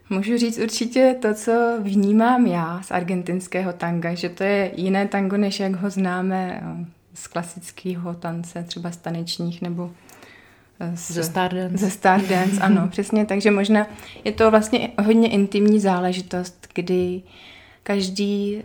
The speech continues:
Speaker 1: z toho páru musí mít to vědomí napojení na svůj střed a být pevný, mít svůj vlastní osud toho pohybu a stát na svých nohách. A zároveň je tam to, že žena musí být opravdu odevzdaná a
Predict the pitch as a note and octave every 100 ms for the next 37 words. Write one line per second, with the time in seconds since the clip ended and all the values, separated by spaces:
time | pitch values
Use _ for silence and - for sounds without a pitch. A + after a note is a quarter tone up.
0 | F#3+ - G#3 G3+ G3 F3 F3 F3+ G3+ F#3+
1 | - G3 F#3+ F#3 F#3+ - F#3 F#3 _ _
2 | _ _ _ - F#3+ F#3 G3 G3 F#3+ F3+
3 | F#3+ F#3 F#3 F#3 F#3+ G3+ F#3+ - - F3+
4 | F3 F3 F3 F#3 - E3+ F3 F3 E3+ E3+
5 | - F#3 - F#3 F#3+ F#3 F#3 - F#3+ F#3
6 | F3 F3+ F3 - F#3+ F#3+ F3+ F#3 E3 F3
7 | F3 - F3+ F3+ F3 - F3+ F3+ E3+ D#3
8 | D3+ _ - - - - - - F#3 F#3+
9 | F#3+ F#3+ F#3+ F#3+ F#3+ F#3+ F#3 F#3+ F#3+ F#3
10 | F#3+ - _ _ _ _ - G3 F#3+ F#3
11 | F#3+ F#3+ F#3+ F#3+ F#3+ F#3+ F#3+ G3 G3 G3
12 | D#3 F#3 G3+ A3 A3 G#3+ G#3+ G#3+ - _
13 | _ _ _ _ _ F3+ F3+ F3+ F3 F3